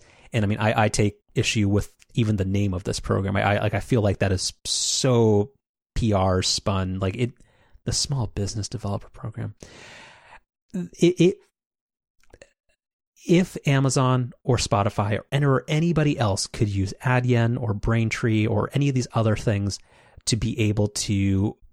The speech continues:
collect money from consumers and not pay thirty percent, that'd be fine. Like, I don't have an issue with the fact that the App Store is the only place to get applications. It's the fact that you have to pay thirty percent tax for something that they only have to pay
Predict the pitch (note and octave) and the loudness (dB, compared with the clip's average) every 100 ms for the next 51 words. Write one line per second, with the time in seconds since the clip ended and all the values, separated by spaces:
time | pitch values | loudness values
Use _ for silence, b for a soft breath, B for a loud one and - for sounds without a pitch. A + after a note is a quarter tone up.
0 | - - A#2 G#2 - G2+ G2+ - G#2 A2+ | -2 0 2 0 0 0 0 -2 -4 -4
1 | - G#2 G2+ - G#2 G2 G2 G#2+ - C3+ | -2 0 0 -2 -4 -2 -2 0 2 2
2 | D#3+ D3 D3 - D#3+ D#3 D#3 D3+ D#3+ - | 2 0 0 -2 -2 -2 0 0 0 -2
3 | E3+ G#2+ G2+ A#2+ E3 F3 E3+ D#3 B2+ - | -2 0 0 2 2 2 0 0 0 0
4 | A#2+ G#2+ - A2 G2+ - G#2+ G#2 G#2 - | -2 -2 -2 -4 -2 -6 -4 -4 -4 -2
5 | A2+ G2+ - G#2 - A2+ A#2 G#2+ G#2 - | 0 0 0 -2 -2 -6 -2 -2 -2 -2
6 | G#2 G2+ A#2 G#2 G2 G#2+ - A2 C#3 B2+ | -4 -4 -4 -2 -2 -4 -4 -2 -2 -4
7 | B B B B B - B2 - - A2+ | B B B B B -2 0 -2 0 0
8 | G2 A#2+ A2+ G#2 G#2 - - G#2+ - G#2+ | 0 -2 -2 -2 -2 -4 -10 -4 -2 0
9 | G#2+ - - - - G#2 - - - A2 | 0 -2 -4 -4 -6 -6 -6 -8 -4 -4
10 | G#2 G2 G2+ - _ A#2 G2+ G2+ G#2+ G#2+ | -2 -2 -4 -6 _ -2 0 0 0 -2
11 | F#2+ G2 G2+ G2+ - - - - G2+ F#2+ | -2 -2 -2 -4 -6 -10 -10 -4 -2 0
12 | F#2+ | -2